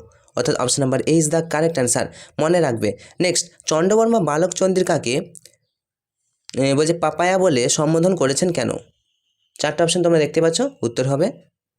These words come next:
বালচন্দ্রিকার স্বামী দারুবর্মাকে হত্যা করেছিল বলে, অর্থাৎ option number C is the correct answer। নেক্সট,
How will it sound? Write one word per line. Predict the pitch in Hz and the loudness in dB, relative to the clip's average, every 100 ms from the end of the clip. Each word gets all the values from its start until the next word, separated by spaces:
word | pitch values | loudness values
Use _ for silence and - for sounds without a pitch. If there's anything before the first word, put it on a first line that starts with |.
| _ _ _ _ _ - | _ _ _ _ _ -4
বালচন্দ্রিকার | 139 180 196 202 196 202 | 0 2 2 2 2 2
স্বামী | - 156 123 135 160 | 2 0 0 -2 -2
দারুবর্মাকে | 123 135 147 147 143 214 | -2 0 2 0 0 0
হত্যা | 131 123 - | 0 -4 -2
করেছিল | 123 113 113 165 | -2 -2 0 0
বলে, | 135 104 - - | 0 -2 -6 -4
অর্থাৎ | 127 147 | -2 0
option | 127 120 | -2 -2
number | 135 127 | 0 0
C | 123 | 0
is | 147 139 | 0 0
the | 160 247 - | -2 -4 -4
correct | 131 156 165 | -2 -2 -2
answer। | 110 - 117 - _ _ - | -4 -2 -4 -8 _ _ -6
নেক্সট, | 143 104 | -4 -4